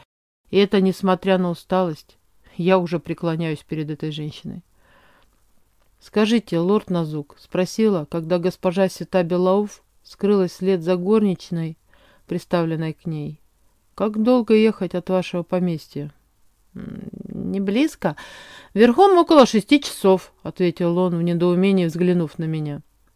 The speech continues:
«Значит, в карете часов восемь». Я рассматривала через открытую дверцу внутреннее убранство кареты.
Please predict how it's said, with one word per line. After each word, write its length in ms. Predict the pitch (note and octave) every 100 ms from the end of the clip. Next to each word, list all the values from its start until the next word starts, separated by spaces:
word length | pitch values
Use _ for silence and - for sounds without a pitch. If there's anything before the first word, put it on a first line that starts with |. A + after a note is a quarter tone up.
| _ _ _ _
«Значит, 580 | E3+ D#3+ F3+ G3 - F#3
в 80 | -
карете 480 | - F3+ G#3 G3 F#3
часов 440 | - - - F3+ E3+
восемь». 580 | F3+ F3+ D#3 - D#3+ D3+ _ _ _ _ _ _ _ _
Я 220 | - G3
рассматривала 720 | A3 A3 G#3+ A#3 A#3 A3 F#3+ F3+
через 320 | - F#3 F3+
открытую 520 | F#3 - G#3 G3+ F3
дверцу 420 | E3 G3 G#3+ -
внутреннее 580 | E3+ E3+ F#3+ G3 F#3+ F#3
убранство 480 | F3 E3 F3+ - E3+
кареты. 580 | - F3 E3 D3+ D#3